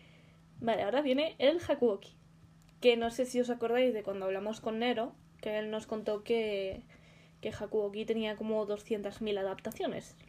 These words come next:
lo cual es verdad, ¿vale? O sea, hay muchas, muchas cosas. Tiene, por ejemplo, el anime, que sigue la ruta de Hijikata,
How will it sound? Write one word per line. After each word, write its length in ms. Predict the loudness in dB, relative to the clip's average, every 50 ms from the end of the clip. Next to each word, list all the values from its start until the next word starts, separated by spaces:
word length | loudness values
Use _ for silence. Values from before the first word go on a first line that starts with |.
| -8
lo 100 | -8 -4
cual 160 | -2 0 -2
es 120 | -2 -2 0
verdad, 280 | 0 0 0 -2 -6 -12 -16 -20 -20 -20 -20 -20 -18 -14
¿vale? 280 | -14 -12 -6 -4 -2 0
O 60 | -2
sea, 160 | -2 -4 -8
hay 120 | -8 -6 -6
muchas, 680 | -4 -4 0 0 0 0 0 -4 -8 -8 -8 -6 -8
muchas 400 | -6 -6 -6 -6 -8 -12 -10 -6
cosas. 440 | -8 -8 -8 -8 -14 -14 -14 -18 -20 -20 -20 -20 -20 -20 -20 -8 -8 -8 -8 -8 -18 -20 -20 -20 -20 -6
Tiene, 480 | 0 2 4 4 4 4 4 4 2
por 100 | 2 -2
ejemplo, 240 | -6 -4 0 0 0
el 60 | 0
anime, 440 | 2 2 2 2 4 4 2 0 -4 -10 -20 -20 -4 2
que 200 | 2 2 2 2
sigue 280 | 2 2 4 4 4
la 120 | 2 2 2
ruta 240 | 0 2 2 2
de 60 | 0 0
Hijikata, 640 | -2 -6 -6 -8 2 6 6 6 6 4 -2 -2